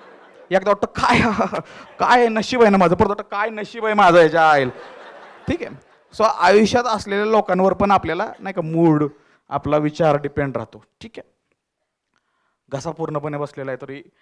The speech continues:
pause घेऊन घेऊन बोलतोय, कारण अजून एक शो करायचा आहे आज आपल्याला. आवाज शेवटपर्यंत येतोय नक्की? Perfect, good. करायचं चालू? ओके.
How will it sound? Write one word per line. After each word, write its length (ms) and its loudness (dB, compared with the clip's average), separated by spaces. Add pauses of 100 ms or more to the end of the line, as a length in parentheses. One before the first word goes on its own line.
(240)
pause 240 -2
घेऊन 220 -10
घेऊन 200 -12
बोलतोय, 320 -12
कारण 180 -14
अजून 200 -10
एक 100 -14
शो 140 -8
करायचा 340 -10
आहे 80 -14
आज 100 -16
आपल्याला. 300 -18 (580)
आवाज 240 2
शेवटपर्यंत 460 -2
येतोय 160 -6
नक्की? 280 -14 (1400)
Perfect, 440 -6
good. 220 -8 (1040)
करायचं 280 0
चालू? 240 2 (1500)
ओके. 240 -20